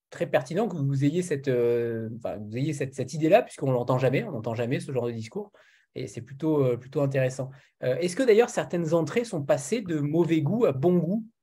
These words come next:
euh, au, au, au fil de vos années ? Est-ce, est-ce qu'il y en a certaines qui sont passées de l'un à l'autre, euh, et que pour vous, il,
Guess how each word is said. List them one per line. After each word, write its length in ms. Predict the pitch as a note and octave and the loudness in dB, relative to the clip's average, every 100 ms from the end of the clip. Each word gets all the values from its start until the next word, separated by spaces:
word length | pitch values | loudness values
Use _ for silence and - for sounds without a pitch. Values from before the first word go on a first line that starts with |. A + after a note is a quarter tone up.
| - | -2
euh, 220 | B2+ B2 | 2 2
au, 400 | C#3+ C3+ C#3 C#3 | 2 0 0 0
au, 320 | C3 B2 A#2+ C3+ | 0 -2 -6 -4
au 100 | C3+ | -4
fil 240 | C#3 G#3+ | -2 0
de 80 | D3 | 2
vos 240 | C3+ D3+ | 2 4
années ? 300 | C#3+ C3+ B2+ | 4 4 0
Est-ce, 140 | A#2+ - _ - | -4 -10 _ -12
est-ce 200 | F3 - | -12 -8
qu'il 120 | E3 | -2
y 60 | |
en 60 | D#3+ | 0
a 40 | G#3 | 0
certaines 320 | D3+ E3+ G#3 | -2 -4 -6
qui 160 | - | -6
sont 160 | C#3 C#3 | -6 -2
passées 260 | C3+ B2+ G#3 | -2 -2 0
de 100 | D3+ | 2
l'un 180 | D3 | 4
à 100 | D#3+ | 4
l'autre, 360 | C3+ F#3+ - _ _ _ _ _ - | 2 0 -4 _ _ _ _ _ 0
euh, 580 | C3 B2 A#2 A2 G#2+ G#2+ G#2+ A2+ C3+ C3+ - | 2 2 0 -2 -4 -6 -10 -14 -16 -18 -18
et 140 | C3 C3 | -16 -12
que 100 | - | -6
pour 380 | C3+ - D3 C3 | -6 -4 -4 -4
vous, 420 | B2+ D3+ A#3 C#4+ C4+ | -2 2 4 4 2
il, 440 | D#3 C#3+ C#3 C3+ | -2 0 2 0